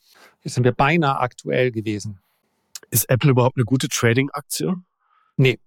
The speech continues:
Speaker 1: für mich nicht, weil sie, äh, in vielen Phasen, äh, eine, eine ziemlich geringe Volatilität aufweist. Und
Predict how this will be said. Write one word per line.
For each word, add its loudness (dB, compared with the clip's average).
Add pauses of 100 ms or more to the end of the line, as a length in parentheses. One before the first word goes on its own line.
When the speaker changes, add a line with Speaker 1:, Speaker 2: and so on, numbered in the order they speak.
(400)
Speaker 1:
für 2
mich 6
nicht, 0
weil 4
sie, 0
äh, 2
in 0
vielen 2
Phasen, 0 (560)
äh, 4
eine, 2 (240)
eine 2
ziemlich 2
geringe 4
Volatilität 2
aufweist. -4 (440)
Und 2